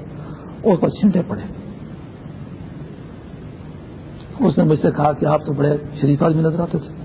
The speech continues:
یا اللہ، ٹھیک کہا ہے اس نے۔ اب اس بیچارے کی پتہ نہیں ہے کہ بہت زیادہ غلط فہمی کیا ہوا ہے، اب میں کیا کروں؟ ساری سڑک کی معلومات تو ہر وقت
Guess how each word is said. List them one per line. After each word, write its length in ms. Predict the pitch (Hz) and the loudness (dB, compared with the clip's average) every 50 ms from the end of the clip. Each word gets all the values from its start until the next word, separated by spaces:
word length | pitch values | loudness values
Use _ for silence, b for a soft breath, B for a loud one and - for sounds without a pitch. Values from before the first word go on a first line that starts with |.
| - - - - - - - - - - - - - - - - - - - - - - - - - - - - - 147 151 | -12 -12 -14 -14 -12 -12 -12 -12 -12 -14 -14 -14 -14 -14 -14 -14 -14 -14 -14 -14 -14 -14 -14 -14 -14 -14 -14 -10 -6 -2 0
یا 140 | 139 135 143 | 2 4 4
اللہ، 140 | 156 160 160 | 2 2 0
ٹھیک 320 | 143 - 190 214 - - | 0 4 4 4 4 4
کہا 160 | - 262 247 240 | 2 2 2 2
ہے 60 | 180 | 0
اس 140 | 143 - 180 | 0 -2 -2
نے۔ 60 | 170 - - - - - - - - - - - - - - - - - - - - - - | -4 -4 -6 -12 -14 -14 -14 -14 -14 -14 -14 -14 -14 -14 -14 -14 -14 -14 -14 -14 -10 -4 -2
اب 160 | 202 196 170 | 0 2 2
اس 100 | 156 143 | 2 2
بیچارے 300 | 180 151 170 165 160 156 | 2 2 2 4 4 4
کی 160 | 151 180 196 185 - - - - 151 139 | 4 4 2 2 0 -4 -4 -4 -4 -2
پتہ 160 | - 151 170 170 | 0 2 4 4
نہیں 200 | 170 185 185 170 | 4 4 4 4
ہے 80 | 156 | 4
کہ 200 | 139 147 135 135 131 - - - - B B B B B B B B B - | 4 4 2 2 0 -2 -8 -10 -12 B B B B B B B B B 6
بہت 160 | 127 143 165 160 | 6 8 8 8
زیادہ 160 | 160 139 - | 6 6 6
غلط 200 | 139 131 117 - | 6 6 6 6
فہمی 220 | 190 214 214 214 | 8 10 10 10
کیا 120 | 190 196 175 | 10 8 8
ہوا 200 | 165 160 160 156 | 8 8 6 6
ہے، 40 | |
اب 80 | 147 147 | 6 6
میں 140 | 143 147 139 | 6 6 6
کیا 160 | 196 208 240 | 6 4 2
کروں؟ 240 | - - - 190 170 - - - - - - - - - - - - - - - - - - - - - - - | 2 2 0 0 0 -2 -4 -10 -12 -12 -14 -14 -14 -14 -14 -14 -14 -14 -14 -14 -14 -14 -14 -14 -14 -14 -4 2
ساری 200 | - 160 160 156 | 4 6 6 6
سڑک 240 | 135 156 151 147 - | 6 4 4 2 2
کی 80 | - 160 | 2 4
معلومات 460 | 139 131 123 185 196 208 220 - - | 6 6 6 8 8 6 6 4 2
تو 100 | - 120 | 2 2
ہر 100 | 147 151 | 2 2
وقت 140 | 156 - | 0 0